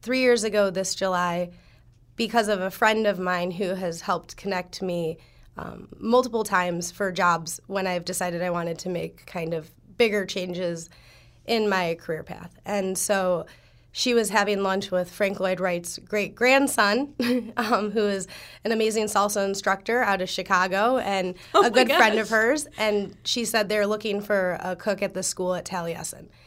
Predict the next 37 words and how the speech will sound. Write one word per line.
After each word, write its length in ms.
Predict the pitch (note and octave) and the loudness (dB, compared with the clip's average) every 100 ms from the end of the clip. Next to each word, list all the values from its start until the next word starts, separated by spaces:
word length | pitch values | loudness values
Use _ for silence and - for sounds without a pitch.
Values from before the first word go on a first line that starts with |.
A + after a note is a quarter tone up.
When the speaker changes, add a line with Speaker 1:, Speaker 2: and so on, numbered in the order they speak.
| - - - - | -20 -20 -14 -2
Speaker 1:
And 140 | A3+ | 2
I 80 | G#3+ | 4
had 180 | G#3 - | 4 2
said 220 | G3 F3+ | -2 0
to 100 | F#3+ | 0
her, 340 | G3+ F3+ E3+ - | 2 2 -2 0
"I 140 | G#3+ | 0
need 240 | G#3+ G#3 G#3 | 2 0 -2
to 100 | G#3+ | -2
get 400 | F#3 F3 E3+ - - - _ _ - | -2 -2 -4 -12 -20 -20 _ _ 0
out 160 | F#3 | 0
of 60 | G3 | 0
Chicago, 680 | G#3 G3+ E3+ F3 F#3+ A3 - - | -2 -2 -2 0 0 -2 -6 -6
and 140 | G3+ G3 | -2 0
I 60 | |
wanna 320 | F#3+ F#3+ F#3 | 2 2 0
be 640 | F3+ - G3+ F#3+ F#3 F3+ - | -2 -6 -6 -4 -4 -4 -6
closer 360 | - G3 F#3+ F#3+ | -4 -2 -2 -4
to 140 | F#3 | -6
the 140 | F3 F3 | -6 -6
source. 440 | - - - - - | -6 -10 -14 -16 -8
I 100 | G3 | -4
wanna 280 | F#3+ F#3 F#3 | -2 -2 -4
be 160 | G3 | -6
practicing 880 | G3 A3 G#3 G#3 G3+ G#3 G3 F#3 F3+ - - - - - | -6 0 0 0 -4 -4 -4 -2 -6 -10 -20 -20 -18 2
cooking 400 | C4 B3+ A3+ G#3+ | 4 4 2 2
large 360 | G3+ F#3+ F3 | 2 0 -2
batch 320 | F#3 G3 F#3 - | 0 2 0 -4
food 400 | - G3+ F#3 F3 | -4 -2 -2 -6
for 520 | - F#3 F3+ F3+ F3 | -4 0 0 0 -2
communities, 800 | F3 G3+ G#3 A3 A#3+ A#3+ A#3 - - | -4 -2 0 0 2 0 0 -4 -8
not 360 | A3+ A#3+ A#3 G3 | 2 6 6 2
just 360 | G#3 G#3 G#3 G#3 | 0 0 0 0
doing 280 | G#3 G3+ | 2 2
these, 240 | G3+ G3 F#3+ | 0 -2 -2
like, 240 | F3+ F3 | -2 -2
plated, 600 | - G3 G3 F#3 F3 - | -2 -2 0 -2 -4 -10